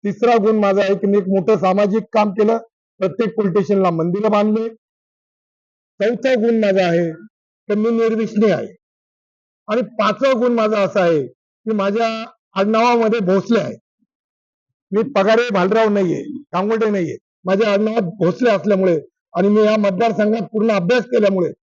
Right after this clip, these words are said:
मला आत्मविश्वास आहे. आणि साहेबांची, पांडे साहेब हे फार मोठे,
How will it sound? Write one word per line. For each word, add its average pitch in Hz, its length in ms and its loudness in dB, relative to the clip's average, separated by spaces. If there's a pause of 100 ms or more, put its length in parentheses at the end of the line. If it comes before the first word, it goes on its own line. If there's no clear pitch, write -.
(260)
मला 202 160 2
आत्मविश्वास 220 580 2
आहे. 208 200 2 (200)
आणि 208 120 2
साहेबांची, 254 720 2 (1600)
पांडे 196 220 0
साहेब 220 280 2
हे 220 100 4
फार 226 280 0
मोठे, 196 460 0